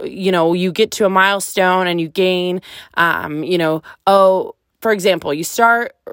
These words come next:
running and you're like, "I can't even run a mile without stopping five times." Okay, great. That's your starting point.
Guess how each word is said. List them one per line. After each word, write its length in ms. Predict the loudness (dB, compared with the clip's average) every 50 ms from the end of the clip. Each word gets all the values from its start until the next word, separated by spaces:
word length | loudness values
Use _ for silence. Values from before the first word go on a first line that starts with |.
| -16 -10
running 580 | 0 0 2 2 2 -2 -6 -6 -6 -6 -8 -6 -4
and 200 | -4 -4 -2 -2
you're 100 | -2 -2
like, 120 | -2 -2 -2
"I 120 | -4 -4
can't 220 | -2 -4 -6 -6
even 160 | -4 -4 -4 -2
run 200 | -2 -2 -2 0
a 40 |
mile 220 | 2 2 2 2 2
without 260 | 0 0 -2 -2 -2
stopping 340 | -2 -2 -2 -2 -2 -8 -10
five 220 | -6 -6 -6 -6
times." 420 | -6 -2 -2 -2 -2 -2 -4 -12 -6 -2
Okay, 240 | -2 -2 0 -2 -4
great. 300 | -2 0 -2 -2 0 -2
That's 240 | -4 -4 -4 -6
your 80 | -8 -10
starting 340 | -4 -4 -4 -4 -4 -6 -10
point. 300 | -12 -12 -12 -12 -12